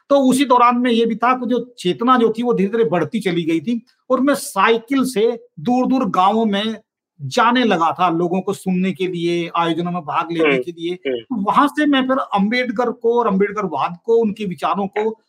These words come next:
Speaker 1: और गहर-, तो समझने लगा। तो वो जितना भी समझ पाया, मेरी प्रारंभिक समझ वहीं से बनी।
Speaker 2: आपके साहित्य में भी मैं देखता हूँ, आपकी कविताओं में, उपन्यासों में, जो दो उपन्यास मैंने पढ़े, अ, मेरी, अ, मेरे अध्ययन में आए,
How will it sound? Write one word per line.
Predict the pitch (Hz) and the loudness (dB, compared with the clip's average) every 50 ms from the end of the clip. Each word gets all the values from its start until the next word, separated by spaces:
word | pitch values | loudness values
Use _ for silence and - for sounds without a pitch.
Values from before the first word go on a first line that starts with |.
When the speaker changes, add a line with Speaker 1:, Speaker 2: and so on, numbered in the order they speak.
| _ - | _ -4
Speaker 1:
और | 269 277 262 | -2 -2 -2
गहर-, | 196 185 175 190 175 208 - 208 - - | -2 -4 -2 -2 -2 -2 -2 -6 -4 -2
तो | 262 262 | -2 0
समझने | 262 - 269 302 285 294 302 277 | 2 2 4 4 4 4 4 4
लगा। | 220 180 151 143 143 - - _ _ _ _ _ _ _ _ _ _ - | 4 2 2 0 -2 -6 -6 _ _ _ _ _ _ _ _ _ _ -6
तो | 247 240 | -2 0
वो | 226 226 226 151 139 | 2 2 2 2 0
जितना | 156 175 254 262 269 | -4 -2 2 2 2
भी | 262 254 | 4 2
समझ | - 247 233 247 233 190 240 | 2 2 2 2 0 0 0
पाया, | 226 226 233 | 0 2 2
मेरी | 226 233 233 220 | 2 2 0 -2
प्रारंभिक | - - 202 175 190 208 220 220 220 - | -4 -2 0 0 2 2 2 0 0 -2
समझ | - 208 233 214 190 | -2 -2 -2 -2 -2
वहीं | 185 180 165 175 185 | -2 -2 0 0 0
से | 180 - | -2 -4
बनी। | 139 113 - - - _ _ _ _ _ _ _ _ _ _ _ _ _ _ _ _ _ _ _ _ _ _ _ _ _ _ _ _ _ _ _ _ _ _ _ _ _ _ - | -6 -8 -10 -14 -18 _ _ _ _ _ _ _ _ _ _ _ _ _ _ _ _ _ _ _ _ _ _ _ _ _ _ _ _ _ _ _ _ _ _ _ _ _ _ -4
Speaker 2:
आपके | 160 175 - 226 208 | -4 -2 0 0 0
साहित्य | - 175 160 170 190 185 220 | 0 2 0 0 0 0 0
में | 214 220 214 202 | 0 0 0 2
भी | 214 208 | 2 2
मैं | 202 202 196 | 2 2 2
देखता | 180 185 175 180 - 175 | 0 -2 -2 0 0 0
हूँ, | 175 180 180 | 2 2 2
आपकी | 165 165 - 180 | 0 0 -2 -2
कविताओं | 175 175 151 160 156 160 160 160 170 170 165 | -2 0 -2 -2 0 0 0 2 2 2 2
में, | 165 165 160 160 165 160 - _ _ _ _ _ - | 2 2 2 2 0 0 -2 _ _ _ _ _ -4
उपन्यासों | - 185 196 208 202 202 208 208 185 - 202 185 | -4 0 0 2 2 2 2 2 0 0 0 0
में, | 185 180 | 0 0
जो | 165 175 | 0 0
दो | 156 175 170 | 0 0 -2
उपन्यास | 165 175 160 160 165 165 160 - 165 | 0 0 0 2 2 0 0 -2 -2
मैंने | 160 156 165 | -2 0 0
पढ़े, | 165 160 143 131 160 170 170 160 | 0 0 0 0 2 2 0 0
अ, | 143 - _ - 143 139 131 131 135 139 | -2 -4 _ -6 -4 -2 -2 -2 -2 -2
मेरी, | 143 147 147 156 151 143 135 127 _ - | -2 -2 -2 -2 -4 -4 -6 -8 _ -10
अ, | 131 123 123 120 120 117 117 113 113 110 - _ _ _ _ _ _ _ _ _ _ _ _ _ _ _ _ _ _ _ _ - | -6 -6 -4 -4 -4 -4 -4 -6 -8 -10 -12 _ _ _ _ _ _ _ _ _ _ _ _ _ _ _ _ _ _ _ _ -8
मेरे | 127 131 143 | -6 -2 -2
अध्ययन | 139 - - 135 139 139 | -2 -2 -4 -4 -4 -2
में | 135 135 135 | -2 -2 -2
आए, | 120 131 | -2 -4